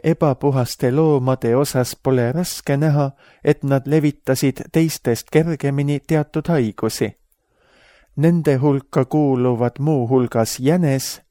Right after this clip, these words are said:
karu ja üldse lihasööjad loomad.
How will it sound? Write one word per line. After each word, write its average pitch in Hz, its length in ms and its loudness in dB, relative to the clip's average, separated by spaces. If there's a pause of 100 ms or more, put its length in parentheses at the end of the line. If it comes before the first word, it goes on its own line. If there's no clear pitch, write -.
(120)
karu 147 440 0 (160)
ja 135 280 2
üldse 170 520 -2
lihasööjad 139 800 0
loomad. 113 480 0